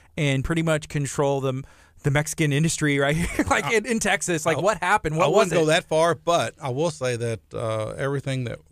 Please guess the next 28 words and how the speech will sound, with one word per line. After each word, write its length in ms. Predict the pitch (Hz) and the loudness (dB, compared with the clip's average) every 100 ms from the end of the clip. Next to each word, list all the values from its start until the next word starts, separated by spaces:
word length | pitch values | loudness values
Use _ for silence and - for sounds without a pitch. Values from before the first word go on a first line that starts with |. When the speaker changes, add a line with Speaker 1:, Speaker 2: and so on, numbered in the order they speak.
| - - - | -20 -20 -20
Speaker 2:
<laughs> 420 | - - _ - | -16 -18 _ -10
everything 360 | 151 165 156 135 | -4 -4 -4 -4
that 100 | 123 | -4
we 140 | 131 | -2
are 160 | 117 113 | 0 -2
today 280 | 110 107 104 | -4 -8 -8
is 100 | - | -10
because 360 | - - 101 | -12 -8 -6
really 320 | 98 123 120 | -4 -2 -2
of, 100 | 95 90 - | -4 -6 -14
of 120 | 92 | -16
many 280 | 98 110 110 | -10 -6 -4
of 100 | 92 | -6
the 60 | 85 | -10
past 360 | - 90 - | -14 -18 -12
failures 360 | 104 101 95 92 | -8 -8 -8 -12
that 140 | - | -14
we 60 | 92 | -16
had. 140 | 95 90 _ _ _ _ | -20 -20 _ _ _ _
We, 160 | - 98 | -12 -10
we 160 | 101 101 | -10 -10
kinda 280 | 117 104 95 | -6 -4 -2
learned 220 | 101 95 | -2 -2
a 60 | |
lot 540 | 92 95 101 95 - _ _ | -4 -4 -4 -6 -10 _ _
through 220 | 98 92 | -14 -14
the 100 | 87 | -14
failures. 480 | 85 95 104 104 - | -10 -10 -10 -16 -20